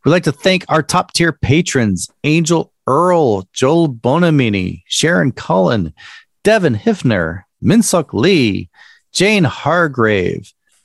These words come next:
Alex Radia, Ryan Barkabal, Ashley Rigby, Gabby Palomino, Steve Marsh, Chad Strohs,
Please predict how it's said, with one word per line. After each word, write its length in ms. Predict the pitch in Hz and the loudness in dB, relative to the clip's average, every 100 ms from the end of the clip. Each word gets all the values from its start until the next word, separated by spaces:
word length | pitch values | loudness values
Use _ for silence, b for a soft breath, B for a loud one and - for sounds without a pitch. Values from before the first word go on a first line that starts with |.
| - | -4
Alex 360 | 151 202 196 | 0 0 0
Radia, 840 | 139 98 113 147 135 92 - - - _ _ | -2 -2 0 2 2 0 -4 -8 -16 _ _
Ryan 560 | 107 110 165 208 135 95 | -4 0 2 2 0 -2
Barkabal, 760 | 147 160 104 98 82 76 - B B | -4 -2 -2 0 -2 -4 -10 B B
Ashley 320 | - 247 - 107 | -2 0 0 0
Rigby, 640 | 98 80 85 73 - - _ - | 0 -2 -6 -8 -8 -14 _ -2
Gabby 300 | 240 165 113 | 2 2 0
Palomino, 840 | - 95 92 85 80 50 50 - | -2 0 0 -2 -4 -6 -8 -14
Steve 580 | - - - 175 131 90 | -12 -10 0 2 2 0
Marsh, 520 | 95 107 101 82 - B B B | 0 0 0 -2 -4 B B B
Chad 260 | - 208 151 | 0 0 0
Strohs, 680 | - - 143 110 87 - | -2 0 2 2 0 -4